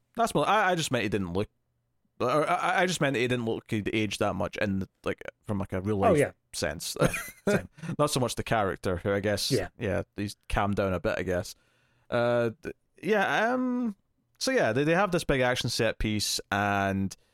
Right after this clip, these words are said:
Speaker 1: uh, Han's gonna leave because this is,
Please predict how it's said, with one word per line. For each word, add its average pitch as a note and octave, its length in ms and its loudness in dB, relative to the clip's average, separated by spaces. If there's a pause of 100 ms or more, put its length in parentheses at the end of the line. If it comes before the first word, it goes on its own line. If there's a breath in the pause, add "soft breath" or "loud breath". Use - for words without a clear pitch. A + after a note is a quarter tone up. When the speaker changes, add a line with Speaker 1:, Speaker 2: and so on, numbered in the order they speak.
(600)
Speaker 1:
uh, G#2 240 2
Han's D#3 500 2
gonna C3+ 180 2
leave A2 300 0
because A2 240 -2
this G#2+ 160 0
is, A2 140 -2